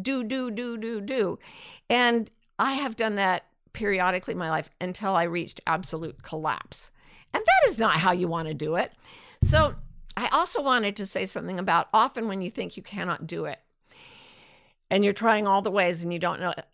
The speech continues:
when you get to that quit stage, if you surrender to the situation, "I really want this, I cannot do it," a touch of grace can come in. And this has happened often to me,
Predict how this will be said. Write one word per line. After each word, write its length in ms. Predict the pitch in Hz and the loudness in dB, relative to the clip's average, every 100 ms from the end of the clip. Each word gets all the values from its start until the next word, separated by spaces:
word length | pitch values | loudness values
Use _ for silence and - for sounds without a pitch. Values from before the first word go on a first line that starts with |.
| - | -10
when 180 | 214 214 | -4 -2
you 180 | 202 185 - | -2 -6 -8
get 200 | - 262 | -2 -2
to 100 | 240 | -2
that 280 | 311 262 - | -2 -2 -4
quit 380 | - - 262 - | -8 -4 -4 -4
stage, 680 | - - 143 131 143 - - _ _ _ _ _ - | -10 -6 -6 -8 -12 -14 -18 _ _ _ _ _ -6
if 200 | 202 220 | -6 -4
you 100 | 226 | -4
surrender 1120 | - - 208 185 202 247 269 202 147 160 170 _ - | -4 -4 -4 -2 0 0 0 -2 -2 -4 -10 _ -12
to 120 | - | -6
the 120 | 180 | -6
situation, 1040 | 180 - 214 - 170 156 165 196 254 285 349 _ _ _ - | -4 -4 -6 -6 -6 -4 -4 -4 -6 -6 -10 _ _ _ -12
"I 80 | 165 | -8
really 320 | 170 190 208 | -4 -2 -2
want 280 | 185 185 165 | -2 -4 -4
this, 220 | 180 180 - | -6 -6 -8
I 60 | |
cannot 440 | 180 220 180 160 160 | -8 -6 -6 -6 -8
do 160 | 160 | -6
it," 180 | 202 - _ _ _ _ _ _ _ _ _ _ - | -4 -6 _ _ _ _ _ _ _ _ _ _ -8
a 80 | 175 | -8
touch 340 | - 254 - | -4 -4 -4
of 160 | 247 226 | -8 -6
grace 640 | - 156 127 - - - _ _ | -6 -4 -6 -8 -10 -12 _ _
can 240 | - 123 - | -10 -8 -6
come 260 | 170 147 | -8 -10
in. 280 | 120 - 160 _ _ _ _ _ _ _ _ _ - | -10 -14 -18 _ _ _ _ _ _ _ _ _ -4
And 160 | 196 | 0
this 140 | 240 254 | 0 -2
has 100 | 285 | -6
happened 480 | 262 240 180 160 - _ - | -6 -4 -4 -6 -10 _ -8
often 500 | 220 226 - 165 - | -6 -6 -6 -6 -6
to 120 | - | -8
me, 340 | 139 135 110 | -10 -12 -14